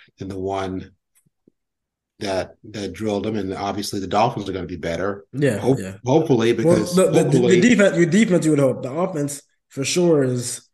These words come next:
Speaker 2: you know,
Speaker 1: Yeah,
Speaker 2: much
Speaker 1: yeah.
Speaker 2: more
Speaker 1: You,
Speaker 2: improved
Speaker 1: you,
Speaker 2: than
Speaker 1: you
Speaker 2: last
Speaker 1: hope
Speaker 2: time
Speaker 1: you
Speaker 2: they played that game.
Speaker 1: Right. You hope that Tua's gonna be there. You assume, okay, if Tua's there, they're gonna be a better team.
Speaker 2: Yeah.
Speaker 1: You know, your,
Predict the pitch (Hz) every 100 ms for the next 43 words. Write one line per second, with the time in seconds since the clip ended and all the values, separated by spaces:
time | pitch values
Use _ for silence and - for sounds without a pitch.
0 | _ - 120 117 117 143 - 170 127 127
1 | 127 139 135 - 151 147 123 170 135 131
2 | 131 - 113 110 110 107 110 139 110 120
3 | 117 156 156 - - 123 120 117 113 110
4 | 113 110 95 120 113 117 113 107 104 -
5 | 127 120 107 113 117 107 107 113 107 107
6 | 107 107 104 127 101 - _ _ _ _
7 | _ 180 180 - - _ _ _ - 117
8 | 92 90 - 98